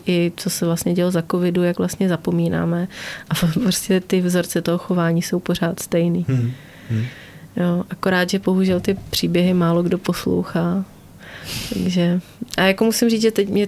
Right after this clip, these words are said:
Speaker 1: mě teda jako hodně ta doba covidová z toho jako
Speaker 2: Dostala.
Speaker 1: vyléčila.
Speaker 2: Je.
Speaker 1: <laughs> Že jsem si říkala, že vůbec, jako, že ani ty příběhy nám nepomáhají.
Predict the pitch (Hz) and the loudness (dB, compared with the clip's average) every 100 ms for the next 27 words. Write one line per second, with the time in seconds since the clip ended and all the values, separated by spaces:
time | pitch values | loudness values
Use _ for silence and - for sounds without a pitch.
0 | 202 196 196 - 190 196 196 196 190 175 | 0 0 0 0 2 2 2 0 2 0
1 | 175 185 185 180 - 180 170 170 170 175 | 0 0 0 0 0 0 2 2 2 0
2 | - 185 185 180 180 190 185 185 - - | -2 -2 0 0 -2 -2 0 -2 -4 -20
3 | - - - - - - - - - - | -20 -20 -20 -20 -20 -20 -20 -20 -20 -20
4 | - - - - - 180 165 - - 175 | -20 -20 -12 -4 0 2 0 -2 -2 0
5 | 107 - 247 247 415 - 117 131 - - | 0 2 2 6 4 4 -2 -6 -8 -6
6 | - - - 190 196 190 - 190 190 196 | -6 -6 0 2 2 0 2 2 4 4
7 | 185 180 185 180 - - - 190 196 196 | 2 2 0 0 -4 -4 0 2 2 4
8 | 202 196 202 - 196 185 185 180 175 170 | 2 2 0 -2 2 4 4 4 2 2
9 | 180 170 160 170 175 | 2 2 2 2 0